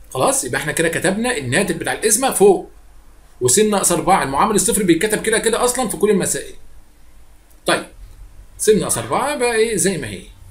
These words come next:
خلاص، لأن هي أصلا موجودة في الإيه؟ في المسألة. دي هتروح مع دي. يتفضل لي س تربيع زائد أربعة س زائد الواحد.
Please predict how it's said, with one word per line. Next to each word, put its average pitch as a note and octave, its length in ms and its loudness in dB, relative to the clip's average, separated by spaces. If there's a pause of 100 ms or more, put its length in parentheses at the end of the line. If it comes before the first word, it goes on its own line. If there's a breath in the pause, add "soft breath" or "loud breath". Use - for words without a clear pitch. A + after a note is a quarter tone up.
(220)
خلاص، - 300 -10
لأن E3 160 0
هي F3+ 180 0
أصلا G3 180 0
موجودة D#3 240 -2
في - 80 -8
الإيه؟ C#3+ 140 -6
في - 80 -8
المسألة. C#3 360 -8 (1120)
دي G3 140 -2
هتروح D4 280 0
مع A#3 160 0
دي. G#3+ 180 -4 (1080)
يتفضل F3+ 400 0
لي F3+ 280 4 (160)
س - 60 -4
تربيع G3 440 0
زائد D#3+ 200 -2
أربعة C3+ 280 -2
س B2 120 -6
زائد A#2+ 320 -4
الواحد. F#3+ 360 -2